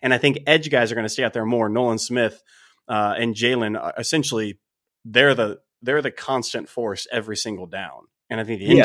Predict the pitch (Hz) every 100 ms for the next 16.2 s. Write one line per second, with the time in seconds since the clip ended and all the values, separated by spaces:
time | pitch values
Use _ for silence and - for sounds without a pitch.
0 | 92 139 190 208 156 - 170 120 - -
1 | - - - - - - - 185 202 202
2 | 185 147 - 135 - - 165 165 117 110
3 | 98 - 113 117 117 95 - 117 101 -
4 | - 127 - 104 101 95 101 95 - 110
5 | 98 - - - - 123 - 131 107 117
6 | 104 95 120 131 - _ _ 113 143 139
7 | 127 117 104 95 117 - 104 104 104 -
8 | 107 101 85 - - _ _ _ _ -
9 | 120 113 85 101 147 160 143 175 - 147
10 | 135 131 113 113 110 110 110 104 - 104
11 | 92 - - - - - 120 110 98 101
12 | 101 - - _ 95 87 87 82 67 -
13 | - 131 127 156 135 98 151 180 165 165
14 | 139 139 139 131 120 117 131 160 117 101
15 | 104 107 104 98 - 120 123 110 104 101
16 | 95 92